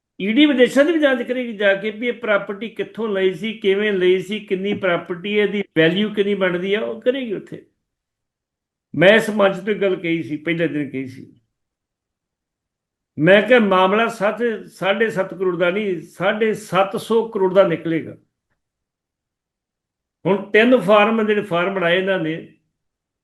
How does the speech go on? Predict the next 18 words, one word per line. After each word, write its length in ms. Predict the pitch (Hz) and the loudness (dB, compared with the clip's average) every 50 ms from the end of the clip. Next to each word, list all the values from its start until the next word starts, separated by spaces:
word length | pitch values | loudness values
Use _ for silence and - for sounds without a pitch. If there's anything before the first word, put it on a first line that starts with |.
| _ _ | _ _
ਇੱਕ 180 | 202 220 208 - | -2 -2 -2 -2
ਸੌ 320 | - - 285 311 311 311 | -2 2 2 2 2 2
ਪਚਵੰਜਾ 540 | 285 247 170 208 226 226 233 220 262 269 269 | 2 2 2 2 0 0 2 2 4 4 4
ਏਕੜ 280 | 254 262 269 294 269 262 | 4 2 0 -2 -2 -2
ਜ਼ਮੀਨ 480 | 214 226 220 220 214 214 233 240 254 | -2 -2 -2 0 0 0 0 2 2
ਆ 100 | 262 277 | 0 0
ਤੇ 140 | - - 302 | 0 0 0
ਉਹ 220 | 294 294 294 - | 0 0 -2 -2
ਚੰਡੀਗੜ੍ਹ 600 | - 262 233 240 233 247 254 233 254 269 254 214 | -2 0 0 0 0 -4 -2 0 0 0 -2 -2
ਤੇ 80 | 220 285 | -4 -4
ਮੋਹਾਲੀ 340 | 285 285 285 247 202 185 190 | -2 -2 0 0 0 0 0
ਦੇ 180 | 196 240 226 233 | 0 -2 -2 -2
ਘੇਰੇ 220 | 277 233 208 220 208 | -2 0 0 0 0
ਘੇਰੇ 260 | 214 254 220 202 202 | -2 -2 -2 -2 -2
ਨੇ 100 | 233 294 | -2 -4
ਫਾਰਮ 320 | 247 247 240 240 240 247 | -4 -4 -4 -4 -4 -6
ਸਾਰੇ 240 | 185 196 208 220 220 | -6 -6 -8 -8 -8
ਹੀ, 80 | - | -10